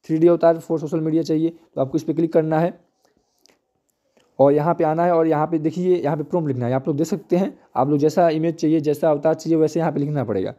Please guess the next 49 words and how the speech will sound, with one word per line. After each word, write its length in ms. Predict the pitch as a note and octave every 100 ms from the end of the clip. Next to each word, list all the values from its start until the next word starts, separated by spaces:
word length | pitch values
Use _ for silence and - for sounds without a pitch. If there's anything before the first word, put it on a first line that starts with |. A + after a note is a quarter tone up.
| _ _
मैं 80 | C#3+
आपको 160 | C#3 D#3+
दिखाऊँगा, 420 | C#3+ E3+ F3 F#3+ - _
उससे 200 | C3+ C3+
पहले, 360 | F3 E3+ E3+ F3+
पहले 440 | F3+ _ _ D#3
सभी 220 | D#3 E3 E3+
चीज़ों 220 | F3 D#3+
को 160 | C4+
डिटेल 340 | E3 C3 C3 E3
में 120 | F3
जान 220 | D3 C3+
लेते 180 | G#2+ -
हैं। 140 | F#2 - _ _ _
उसके 240 | C3 - F3
बाद 280 | E3 E3
में 100 | E3+
यहाँ 180 | D#3+ E3
पे 120 | E3
देख 120 | D#3 D#3+
सकते 200 | D#3+ E3+
हैं 80 |
एआई 240 | D3 D#3 D#3
पेंटिंग, 360 | D#3 C3+ G#2+
यहाँ 800 | F2+ _ _ _ _ _ - C#3+
पे 80 | D#3
आप 180 | D#3 D#3
लोग 120 | D3
देख 100 | D#3+
सकते 240 | F3 E3
हैं 20 | E3+
यहाँ 100 | D#3+
पे 180 | C3+ -
एआई 220 | C#3 D#3+
पेंटिंग 440 | D#3+ D#3 D#3 F3 E3+
में 120 | F3+ - _ _ -
आप 180 | C#3 D#3+
लोग 280 | F3 - _ _ _ _ -
ये 80 | C#3+
वही 220 | D3 F3+
चीज़ें 240 | F#3 F3+
हैं 140 | F#3 G3
जैसे 220 | D#3 E3 D#3+ _ _
थ्री 120 | - D#3
डी 100 | E3
अवतार 380 | E3 D#3+ E3 - _ _ -
for 120 | D3+
social 280 | D3 D3+ D#3
media 300 | D#3 D#3